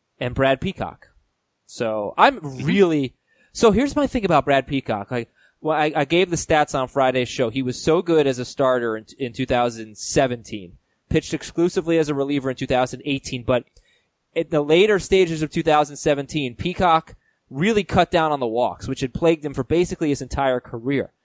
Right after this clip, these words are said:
Speaker 1: And then as a reliever last year, he was under three walks per nine. Very, very good. Very encouraging stuff. What I don't understand is why it was even, like, like,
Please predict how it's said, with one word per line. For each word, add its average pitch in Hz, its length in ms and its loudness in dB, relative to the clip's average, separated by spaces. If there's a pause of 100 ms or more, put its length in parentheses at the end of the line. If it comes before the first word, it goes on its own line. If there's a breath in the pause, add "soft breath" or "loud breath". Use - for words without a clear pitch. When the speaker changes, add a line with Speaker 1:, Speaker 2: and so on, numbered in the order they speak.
(220)
Speaker 1:
And 156 200 -2
then 196 160 6
as 170 120 2
a 165 60 0
reliever 170 500 0
last 165 400 0
year, 107 180 -4
he 143 120 -8
was 139 220 -2
under 170 280 2
three 156 220 -2
walks 139 320 2
per 127 160 -8
nine. 120 360 -4
Very, 180 260 4
very 139 240 2
good. 123 260 0
Very 151 220 2
encouraging 131 420 -4
stuff. 117 420 -2 (560)
What 139 200 0
I 214 80 6
don't 311 120 2
understand 160 440 0
is 135 120 0
why 147 280 4
it 196 40 2
was 160 160 -2
even, 151 200 0
like, 139 160 -6 (340)
like, 185 260 0